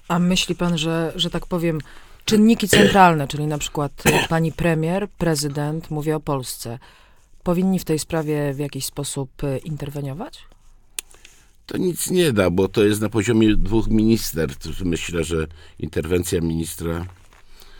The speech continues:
Speaker 2: wczoraj ambasador był na spotkaniu z ministrem Waszczykowskim i trwało to trzy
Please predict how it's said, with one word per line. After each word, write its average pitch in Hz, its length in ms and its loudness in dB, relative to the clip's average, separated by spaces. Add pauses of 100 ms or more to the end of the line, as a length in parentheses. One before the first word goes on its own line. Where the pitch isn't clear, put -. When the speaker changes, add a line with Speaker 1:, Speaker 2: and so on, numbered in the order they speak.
(280)
Speaker 2:
wczoraj 92 300 0
ambasador 87 580 2
był 82 300 0
na 92 140 -2
spotkaniu 82 600 -2 (240)
z - 200 -8 (120)
ministrem 85 500 -2
Waszczykowskim 87 840 -8
i 80 60 -10
trwało 78 300 -4
to 78 140 -6
trzy 87 340 -8